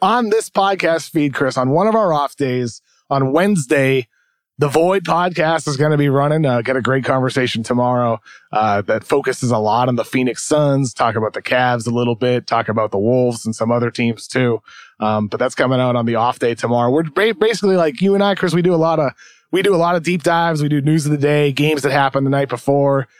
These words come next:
big overarching themes. This, this pod is gonna focus more on, like, some specific teams or specific players and topics or thoughts,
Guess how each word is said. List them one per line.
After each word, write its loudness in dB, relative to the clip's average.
big 2
overarching 0
themes. -2
This, -2
this -2
pod 2
is -2
gonna 0
focus -2
more 0
on, 0
like, 0
some -2
specific -2
teams 2
or -2
specific -4
players 2
and -4
topics -2
or -2
thoughts, -2